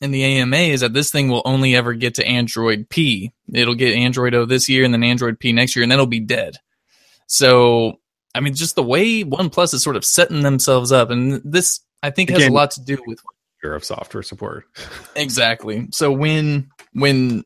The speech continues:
Speaker 1: because the phone is being launched when it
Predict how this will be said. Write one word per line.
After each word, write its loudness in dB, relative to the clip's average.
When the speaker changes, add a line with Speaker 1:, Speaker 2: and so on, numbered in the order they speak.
Speaker 1:
because 2
the 2
phone 2
is 0
being 0
launched -2
when -2
it -6